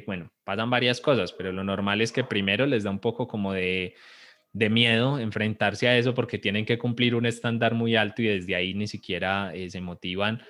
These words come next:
o es que ya ese estímulo continuo de dopamina que han tenido a través del porno ha sido tan fuerte, ha sido tan grande, que cuando van a estar con su pareja, eh, ni siquiera se alcanzan a motivar de la forma que lo hacen por el porno. O sea, necesitan una dosis demasiado grande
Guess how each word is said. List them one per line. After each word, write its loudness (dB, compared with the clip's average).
o 6
es 2
que 2
ya 2
ese 0
estímulo -2
continuo -2
de 0
dopamina -4
que -4
han -4
tenido -4
a -6
través -4
del -4
porno -2
ha -2
sido 0
tan -2
fuerte, -2
ha 2
sido -4
tan -4
grande, 0
que -2
cuando -2
van 0
a -2
estar 0
con -4
su -10
pareja, -2
eh, -12
ni 0
siquiera 2
se 0
alcanzan -2
a 0
motivar 0
de 0
la 0
forma -4
que -4
lo 2
hacen -2
por -4
el -8
porno. -2
O -8
sea, 0
necesitan -4
una 0
dosis 0
demasiado 2
grande 0